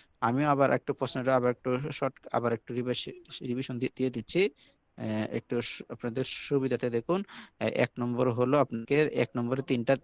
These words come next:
জিনিস থাকে, এ, বি এবং সি। আর তার জন্য নাম্বার হলো আপনাকে এই এক নম্বরের মধ্যে নাম্বার দেবে আপনাকে বিশ নাম্বার, ঠিক আছে?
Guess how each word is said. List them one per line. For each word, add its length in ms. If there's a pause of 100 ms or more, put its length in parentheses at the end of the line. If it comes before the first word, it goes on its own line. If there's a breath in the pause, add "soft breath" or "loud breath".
জিনিস 300
থাকে, 380
এ, 300 (440 soft breath)
বি 340 (160)
এবং 280
সি। 300 (320 loud breath)
আর 100
তার 240
জন্য 200
নাম্বার 340
হলো 160
আপনাকে 480 (360 soft breath)
এই 580
এক 160 (100)
নম্বরের 320
মধ্যে 240
নাম্বার 320
দেবে 180
আপনাকে 320
বিশ 300
নাম্বার, 320 (1160)
ঠিক 100
আছে? 320